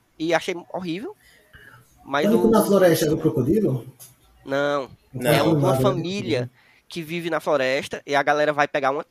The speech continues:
Speaker 1: vai pegar uma estrada, um desvio, e aí alguém recomenda, "Ó, vai por esse desvio aqui que dá certo." Aí eles entram num-, numa estrada na floresta.
Speaker 2: Uhum.
Speaker 1: E aí tem um, e na verdade era uma armadilha,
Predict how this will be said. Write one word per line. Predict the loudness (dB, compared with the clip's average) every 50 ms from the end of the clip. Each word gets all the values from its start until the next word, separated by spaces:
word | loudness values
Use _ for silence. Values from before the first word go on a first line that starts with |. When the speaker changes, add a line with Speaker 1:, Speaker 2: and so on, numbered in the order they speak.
| _ _ _
Speaker 1:
vai | -4 -4 -2 -2
pegar | -2 -2 -2 -2
uma | -2 -4
estrada, | -6 -6 -6 -4 -4 -4 -4 -6 -8 -14 -14 _ _ _ _ -16
um | -16 -14 -14
desvio, | -12 -12 -12 -12 -12 -12 -8 -6 -6 -6 -6 -8 _ _ _ _ _ -20 _ _ _ _ _ _
e | -6 -4 -2
aí | 0 2 2
alguém | 2 2 0 -2 -4
recomenda, | -4 -6 -8 -6 -6 -4 -2 -2
"Ó, | -2
vai | -2 -4
por | -4 -4 -6
esse | -6 -8 -10
desvio | -18 -18 -14 -12 -12
aqui | -12 -12 -16 -14
que | -10
dá | -8 -8 -6
certo." | -2 -2 -4 -2 -4
Aí | -6
eles | -8 -8 -8
entram | -10 -8 -8 -10
num-, | -10 -10 -12 -12
numa | -14 -14 -12
estrada | -8 -6 -4 -4 -2 -4
na | -6 -4
floresta. | -4 -4 -2 -2 -2 -4 -4 -6 -8
Speaker 2:
Uhum. | -8 -8 -10 -12 -16 _ _ _ _ _ _ _ _ _ _ _ -6
Speaker 1:
E | -2 0
aí | 0 0 0 -2 -4
tem | -4 -4
um, | -4 -4 -6
e | -6 -6 -6 -4 -2
na | -2 0
verdade | 0 0 -2 -4 -4
era | -4 -2
uma | -2 0
armadilha, | 2 0 0 0 -2 -8 -6 -6 -6 -6 -8